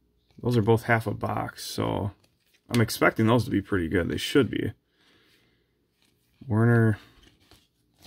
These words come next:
Donruss. All right. Got one numbered card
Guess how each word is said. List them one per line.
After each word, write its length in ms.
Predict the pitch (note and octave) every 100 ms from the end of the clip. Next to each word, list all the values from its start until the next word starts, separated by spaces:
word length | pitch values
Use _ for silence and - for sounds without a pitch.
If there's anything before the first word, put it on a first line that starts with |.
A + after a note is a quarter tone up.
| - _ _ _ _ - _ _ - - - - -
Donruss. 840 | A2 G2 G2 F#2+ D2 - - -
All 80 | D2
right. 220 | - - - - - - - - - -
Got 200 | G2+ F#2+
one 180 | B2 B2
numbered 320 | A2 F#2 D#2+
card 380 | - C2+ C2